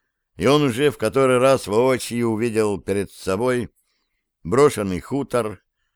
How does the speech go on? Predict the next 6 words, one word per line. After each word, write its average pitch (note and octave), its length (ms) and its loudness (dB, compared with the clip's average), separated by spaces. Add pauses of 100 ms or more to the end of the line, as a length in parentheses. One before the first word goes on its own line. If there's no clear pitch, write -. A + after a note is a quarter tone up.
(440)
болотину, C3 760 0
кустарник B2+ 640 -2
с - 140 -16
сеном B2 340 0
на A#2+ 80 0
ветках A#2 640 -4